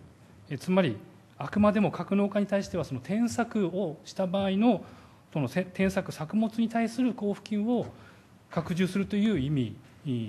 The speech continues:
だそうでございます。えー、そういうことで、あの、まあ、互助料金というのは発生、えー、の類は、まあ、発生しないというふうに伺っております。ということで、福島県においても、まあ、あの、そのような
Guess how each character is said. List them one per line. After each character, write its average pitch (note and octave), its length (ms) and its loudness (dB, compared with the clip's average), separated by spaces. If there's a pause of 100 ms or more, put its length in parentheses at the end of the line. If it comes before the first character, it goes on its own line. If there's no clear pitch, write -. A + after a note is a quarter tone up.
(220)
だ E3 140 4
そ D#3+ 160 0
う - 20 2
で C#3 60 0
ご B2 100 -2
ざ A2 100 -6
い A2 40 -6
ま F#2+ 100 -10
す。 - 120 -20 (680)
え B2+ 440 -6
ー、 - 40 -16
そ F#3 120 -2
う G3 40 0
い G3+ 80 0
う G3 60 -2
こ G3 140 -8
と E3+ 120 -4
で、 E3 440 0 (180)
あ C3+ 100 -2
の、 A2+ 300 -4
ま C#3 140 0
あ、 G#2+ 80 -6 (180)
互 C#3+ 120 0
助 F3 120 2
料 F3 120 4
金 F3 160 -2
と - 80 -8
い G3 40 0
う - 20 2
の G3+ 60 4
は D3 100 6
発 B2+ 200 -6
生、 C#3 420 -2
え C3 300 -4
ー、 C#3+ 220 -2
の E3 60 0
類 E3+ 120 0
は、 F#3+ 120 2
ま C3 140 0
あ、 A2+ 40 -6
発 - 200 -8
生 C3+ 100 -4
し - 140 -6
な C#3 100 0
い C#3 60 -2
と B2+ 120 -10
い A#2+ 120 -6
う C#3 60 -6
ふ C3 100 -12
う - 20 -4
に C#3 220 0
伺 B2+ 280 -2
っ B2+ 60 -2
て A#2 400 -8
お A#2 80 -8
り A#2+ 60 -2
ま G#2 100 -4
す。 - 140 -18 (520)
と E3 80 -4
い E3 60 0
う D#3+ 40 -6
こ D#3+ 100 -2
と D#3 80 -12
で、 C#3+ 140 2
福 - 180 -12
島 D#3 200 -2
県 D#3+ 160 0
に D3+ 80 2
お D3 80 0
い D#3+ 40 0
て D#3+ 100 -2
も、 F3 340 2 (340)
ま A#2+ 240 -2 (180)
あ、 C3+ 60 -6
あ - 20 -2
の、 B2 100 -2
そ - 140 -4
の C#3 100 2
よ B2+ 80 0
う - 20 -2
な D#3+ 240 2